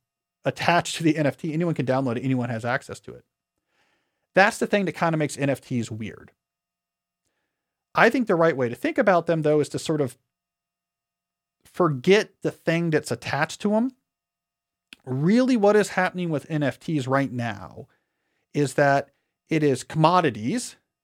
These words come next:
so some sort of scarce resource, uh, that can be traded. And the thing that gives some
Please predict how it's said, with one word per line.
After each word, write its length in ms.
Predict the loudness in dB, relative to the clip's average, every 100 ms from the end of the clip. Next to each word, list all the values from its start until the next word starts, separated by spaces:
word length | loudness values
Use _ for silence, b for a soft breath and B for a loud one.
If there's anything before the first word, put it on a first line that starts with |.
| _
so 380 | -4 -2 -2 -4
some 260 | -4 -2 0
sort 220 | 0 -2
of 80 | -4
scarce 420 | -2 -2 -2 -4
resource, 580 | -4 -2 -4 -6 -10 -16 _ _ _
uh, 300 | 0 0 0
that 220 | 0 -2 0
can 120 | -4
be 120 | -4
traded. 600 | -2 0 0 -2 -4 -6 -12 _ _ _ _ _ _ _ _ _ _ -6
And 140 | -2
the 80 | -2
thing 440 | -2 0 2 2 0
that 220 | -2 2
gives 320 | 2 2 -2
some 460 | -2 0 0 -2